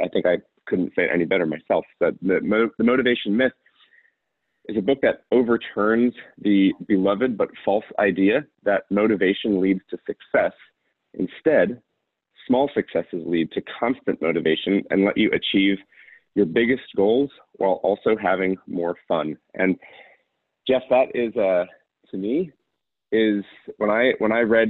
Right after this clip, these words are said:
even just the first few pages of this book, I was instantly hooked because I, I think that one of the, one of the trends and things that I have seen in the past several years is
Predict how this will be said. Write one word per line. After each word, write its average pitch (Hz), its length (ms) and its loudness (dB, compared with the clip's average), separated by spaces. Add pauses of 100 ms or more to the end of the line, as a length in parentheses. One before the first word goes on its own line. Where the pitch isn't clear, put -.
even 110 300 0
just 107 160 -4
the 101 120 -16
first 110 280 0
few 101 120 2
pages 101 440 2
of 104 80 -2
this 117 140 -2 (100)
book, 127 160 2 (100)
I 95 320 2
was 87 220 0 (420)
instantly 120 560 0
hooked 110 240 -2 (540)
because 110 200 0
I, 113 180 2 (140)
I 123 60 0
think 135 280 -2
that - 140 -2
one 104 220 0
of 123 160 0
the, 95 460 0 (500)
one 123 180 0
of 143 120 2
the 110 80 2
trends 107 580 0
and 92 220 -4
things 104 240 0
that - 120 0
I 101 120 0
have 95 160 2 (120)
seen 95 440 0 (100)
in 87 380 -2 (320)
the - 80 -14
past 92 320 -4 (320)
several 98 320 2
years 90 340 4 (500)
is 92 220 2